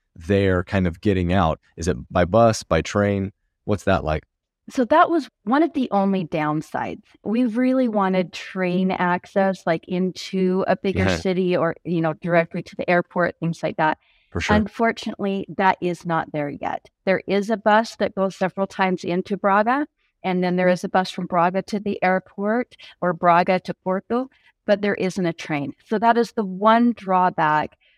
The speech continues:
Speaker 2: really that is kind of shining, if I have to point out drawbacks to Villa Verde.
Speaker 1: Okay. Trade-off, right?
Speaker 2: Yeah.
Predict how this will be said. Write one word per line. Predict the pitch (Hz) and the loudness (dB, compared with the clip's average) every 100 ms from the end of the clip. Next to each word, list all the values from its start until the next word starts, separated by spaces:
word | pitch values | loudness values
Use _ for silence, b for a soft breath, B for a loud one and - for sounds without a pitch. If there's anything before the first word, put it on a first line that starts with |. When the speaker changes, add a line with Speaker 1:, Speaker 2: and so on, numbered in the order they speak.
| _ | _
Speaker 2:
really | 180 202 190 | -2 0 0
that | - 165 | 0 0
is | 131 156 | 0 -4
kind | - 180 175 | -6 -4 -2
of | 156 - | -2 -6
shining, | - 165 156 151 143 147 _ _ - | -6 -2 0 0 -2 -4 _ _ -6
if | 190 - | -4 -2
I | 214 | -4
have | 165 165 - | -4 -8 -8
to | |
point | - - 165 156 160 | -14 -8 -6 -4 -4
out | 147 - - - | -4 -6 -18 -4
drawbacks | 165 147 - 87 - - - | 0 2 2 0 -2 -8 -6
to | 196 | -4
Villa | 143 139 127 | 0 0 0
Verde. | 98 78 - - | -2 -4 -4 -2
Speaker 1:
Okay. | 240 - 87 85 _ _ _ _ _ - | -2 0 0 -2 _ _ _ _ _ -2
Trade-off, | 160 127 95 71 - _ _ | 2 4 4 2 -2 _ _
right? | - 104 - B B B | 2 2 2 B B B
Speaker 2:
Yeah. | 247 247 233 175 143 | -2 2 4 4 2